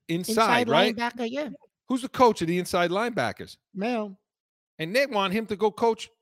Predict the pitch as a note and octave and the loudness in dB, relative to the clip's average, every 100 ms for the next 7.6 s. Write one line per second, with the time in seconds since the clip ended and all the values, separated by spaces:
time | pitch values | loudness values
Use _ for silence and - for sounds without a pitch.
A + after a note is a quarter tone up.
0 | _ - D4 C#4+ - A#3 G3+ E3 F3+ D#3+ | _ -4 -2 0 0 0 0 0 0 0
1 | - C4 E4 - - _ D3+ C#4+ B3 G3+ | 0 0 0 -6 -14 _ -4 -2 -2 -2
2 | G3+ F#3 F3+ D#3 G3+ G3 G#3+ A3 G#3 - | -2 -2 -4 -4 -4 -4 -2 -2 -2 -2
3 | F3+ E3 F3 E3 D3 G3+ - D3+ F2+ - | 0 2 0 0 0 0 -2 -2 -2 -6
4 | - _ - - G#2 G2+ - - C#3 - | -18 _ -6 -4 -2 -4 -6 -4 -4 -6
5 | _ _ _ _ _ D#3 B2+ - _ _ | _ _ _ _ _ -20 -20 -20 _ _
6 | _ _ _ A#3 C4 G3+ F#3 G3+ F#3+ - | _ _ _ -2 0 0 2 0 0 -2
7 | E3 G2+ C#3+ D3+ - E2+ | -2 0 -4 -6 -8 -12